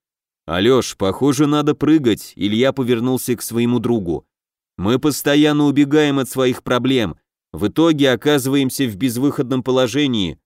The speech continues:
тогда как нужно встречать трудности лицом к лицу". "А на дне нас ждет водяной дракон", скептически возразил Алеша. "Ты же понимаешь, что у кого-то из нас не будет шансов выплыть?"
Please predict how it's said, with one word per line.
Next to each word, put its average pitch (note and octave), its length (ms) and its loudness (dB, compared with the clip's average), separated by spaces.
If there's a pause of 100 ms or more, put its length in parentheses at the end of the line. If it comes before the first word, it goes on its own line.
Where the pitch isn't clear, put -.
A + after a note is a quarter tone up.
(340)
тогда C3+ 360 2
как D#3 220 -2
нужно D#3+ 340 0
встречать C#3+ 480 -2
трудности D3+ 500 0
лицом C#3 420 0
к - 60 -10
лицу". A2+ 500 -2 (640)
"А F#2 160 -2
на B2 180 0
дне F#2+ 360 -2
нас D3+ 180 0
ждет B2+ 340 -2
водяной B2 380 0
дракон", C3+ 460 0
скептически - 760 -6
возразил A2 480 -2
Алеша. G#2+ 480 0 (560)
"Ты E3+ 80 2
же D#3+ 140 2
понимаешь, F#3 520 0
что D3 220 0
у C3+ 60 0
кого-то D#3+ 380 2
из C#3 180 0
нас D#3 220 -2
не D#3 120 0
будет D3+ 300 2
шансов C#3 460 -2
выплыть?" A#2 480 0